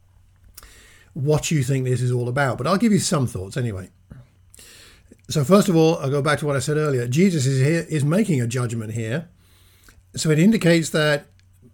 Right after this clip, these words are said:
when Jesus says, "Don't judge," earlier, he's not talking about not making judgments, but just hypocritical ones, which are basically condemnatory in nature.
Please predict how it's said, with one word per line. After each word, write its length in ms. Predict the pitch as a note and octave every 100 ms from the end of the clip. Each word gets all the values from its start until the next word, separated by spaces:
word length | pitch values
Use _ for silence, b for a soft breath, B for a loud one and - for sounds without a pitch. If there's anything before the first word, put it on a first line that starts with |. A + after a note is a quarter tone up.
| _ -
when 220 | C#3+ C#3
Jesus 300 | D#3 D3+ C#3+
says, 160 | D3
"Don't 300 | B2+ C#3+ C#3
judge," 280 | C3 B2+ A#2+
earlier, 340 | C#3 C3 A#2 G#2+
he's 200 | D#3 C3+
not 200 | D#3+ -
talking 260 | C#3 D3
about 240 | C#3 C3+ C3+
not 140 | C3
making 280 | B2+ C3 B2
judgments, 540 | C3+ B2+ C3+ C#3+ C3+
but 140 | - B2+
just 180 | B2+ -
hypocritical 540 | C3 B2+ B2 - A#2+
ones, 260 | G#2+ A2 G#2
which 160 | G2+
are 220 | A2 G#2+
basically 420 | B2+ A#2+ B2 G2+ G2+
condemnatory 760 | C#3 B2+ A2+ A#2+ F3 E3 C#3
in 80 | B2+
nature. 420 | C#3+ C#3 - A#2